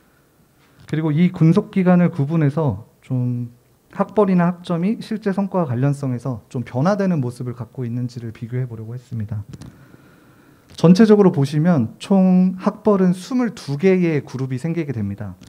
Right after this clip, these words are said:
이 스물두 개의 그룹 중에서 두 개 그룹을 제외하고는 모두 통계적으로 유의미한 상관값은 보이지 않고 있습니다. 그리고 이 두 그룹 중에서도 한 그룹은 표본이 여덟 명이라서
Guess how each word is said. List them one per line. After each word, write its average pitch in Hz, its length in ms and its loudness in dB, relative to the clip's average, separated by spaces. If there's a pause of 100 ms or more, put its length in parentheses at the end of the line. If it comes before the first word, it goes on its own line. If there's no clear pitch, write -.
(300)
이 135 140 -2
스물두 214 500 2
개의 147 220 2
그룹 127 260 -4
중에서 135 540 -2 (480)
두 147 220 -2
개 220 160 2
그룹을 185 400 0
제외하고는 127 840 4 (400)
모두 147 360 0
통계적으로 214 600 2
유의미한 165 760 -2 (160)
상관값은 190 1500 -6 (120)
보이지 180 320 2
않고 107 280 -2
있습니다. 107 440 -12 (1080)
그리고 165 240 6
이 175 200 4
두 160 220 -4
그룹 196 260 2
중에서도 151 760 -2 (180)
한 226 260 4
그룹은 165 560 0 (380)
표본이 240 400 0
여덟 147 300 -2
명이라서 123 600 -6